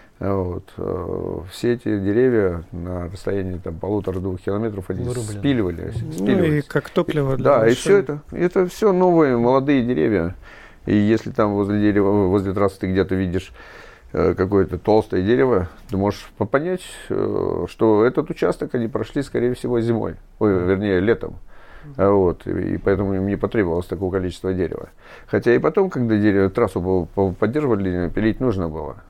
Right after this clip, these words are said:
Speaker 1: Потому что тебе, если нужно было отремонтировать, предположим, ты вышел с дорожной дистанции, э, прошёл там пять, шесть, семь километров, и тебе нужно было ремонтировать. Соответственно, ты рубил какие-то деревья, э,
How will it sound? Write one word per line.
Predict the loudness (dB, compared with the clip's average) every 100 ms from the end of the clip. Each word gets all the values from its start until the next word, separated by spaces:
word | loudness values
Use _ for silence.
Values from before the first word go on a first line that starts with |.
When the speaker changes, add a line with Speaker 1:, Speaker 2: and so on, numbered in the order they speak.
| -10
Speaker 1:
Потому | -2 -2
что | -2 0
тебе, | 2
если | 2 2 -2
нужно | -2 0
было | 4 4
отремонтировать, | 4 0 0 2 0 -2
предположим, | 0 4 4 2 0
ты | 2 2 4
вышел | 2 0 0
с |
дорожной | 2 2 0 -2
дистанции, | -4 -4 -4 -2 0 2 2 0 -2 -6
э, | -8 -10 -10 -8
прошёл | -6 -2 0 0
там | 0 -4 -6 -10 0
пять, | 2 2
шесть, | 0 -2 -4 -20 -20 -12
семь | -4 -2
километров, | 0 0 0 -2 -4 -6 -10 -8
и | -6 -4
тебе | -2 -2
нужно | -2 -2
было | 0 0 0
ремонтировать. | -2 -4 -4 -6 -8 -8
Соответственно, | -6 -4 -4 -4 -4
ты | 0
рубил | 0 0 -4
какие-то | -8 -8 -8 -8
деревья, | -4 0 0 0 -2
э, | -2 -4 -4 -6 -6 -8 -10